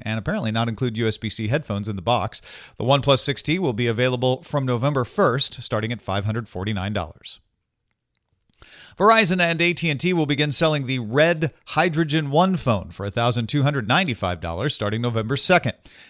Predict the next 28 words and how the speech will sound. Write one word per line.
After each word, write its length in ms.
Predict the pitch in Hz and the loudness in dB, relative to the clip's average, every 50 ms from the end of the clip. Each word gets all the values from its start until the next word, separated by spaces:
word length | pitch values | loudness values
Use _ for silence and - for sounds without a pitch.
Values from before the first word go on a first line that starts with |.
| - - | -14 -8
It 100 | 95 92 | -6 -4
has 180 | 98 98 90 | -4 -4 -2
a 120 | 101 98 98 | -4 -2 -2
screen 420 | - - - 156 147 131 139 170 | -4 -2 -2 0 0 2 0 0
described 400 | 170 143 - - 131 123 120 107 | 0 -2 -2 0 2 2 2 0
as 140 | 117 113 - - - - | -2 -6 -6 -10 -6 0
holographic 760 | 147 147 143 127 104 120 135 143 147 - - 127 151 - - - - - _ | 2 4 4 2 2 2 2 2 2 2 0 -2 -4 -4 -10 -20 -20 -14 _
and 120 | - 180 185 | -6 -4 -4
the 60 | 180 | -2
ability 320 | 160 139 151 147 135 135 | 0 0 0 0 0 -2
to 140 | 127 117 127 | -4 -4 -6
record 340 | 120 127 - - 127 120 110 | -6 -6 -4 -2 -2 -2 0
video 320 | 110 170 180 170 139 123 | 2 2 4 4 4 4
in 120 | 120 120 110 | 2 0 -2
three 260 | - - 117 110 107 | -4 -4 -4 -2 0
D 160 | 107 110 123 | 0 -2 -2
to 180 | 123 - 139 127 | -4 -6 -6 -6
be 180 | 117 123 127 | -4 -4 -4
played 280 | 117 - 120 110 110 101 | -4 -2 -2 -4 -2 -2
back 240 | 98 98 98 - - | -4 -6 -6 -4 -4
on 160 | 98 101 101 | -4 -4 -4
that 200 | 104 110 123 117 | -2 -2 -2 -2
screen. 380 | - - 180 180 139 101 90 - _ - - - - - - _ _ | -2 -2 0 0 0 -2 -4 -10 _ -20 -20 -20 -20 -20 -20 _ _
The 100 | - - | -12 -8
Verge 540 | 90 92 127 107 98 98 113 120 127 - 170 | -4 -2 -2 -2 -2 -4 -6 -8 -10 -10 -8
says 240 | - - 113 110 107 | -6 -6 -4 -4 -4
the 120 | 98 117 | -6 -8
phone 440 | - - 117 113 113 110 107 110 107 | -6 -4 -4 -2 -2 -4 -4 -8 -8